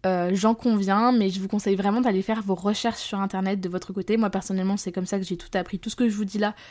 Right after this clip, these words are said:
j'ai tout appris en faisant des recherches, euh, sur Internet. Et, euh, vous trouverez facilement comment faire des factures. Il y a plein de blogs sur le sujet. Pareil pour le contrat de dépôt-vente, vous trouverez. Et dans tous les cas,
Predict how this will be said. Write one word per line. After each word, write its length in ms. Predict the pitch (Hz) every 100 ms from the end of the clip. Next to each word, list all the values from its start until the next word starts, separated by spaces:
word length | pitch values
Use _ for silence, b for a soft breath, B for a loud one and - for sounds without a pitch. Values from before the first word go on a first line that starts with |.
| B B
j'ai 140 | 196
tout 180 | 185 -
appris 280 | 220 - 220
en 60 | 190
faisant 160 | 185
des 120 | 190
recherches, 460 | 175 180 - 196 -
euh, 140 | 180
sur 180 | 175 185
Internet. 480 | 180 180 180 247 - B B B B B -
Et, 200 | 214 226
euh, 100 | 196
vous 140 | 190
trouverez 340 | 196 - 202 202
facilement 460 | - 220 - 220
comment 240 | 220 202 185
faire 160 | 190
des 100 | 185
factures. 440 | 180 185 - - 208
Il 60 |
y 40 | 180
a 40 |
plein 160 | 175 196
de 60 |
blogs 240 | 180 185 185
sur 140 | -
le 40 | 175
sujet. 360 | - 175 190
Pareil 320 | 190 180 185
pour 120 | 190 -
le 40 | -
contrat 260 | 190 -
de 60 | 185
dépôt-vente, 420 | 175 180 185 202
vous 80 | 180
trouverez. 400 | - 185 185 208
Et 40 | 190
dans 120 | 190
tous 120 | -
les 100 | 196
cas, 200 | 202 220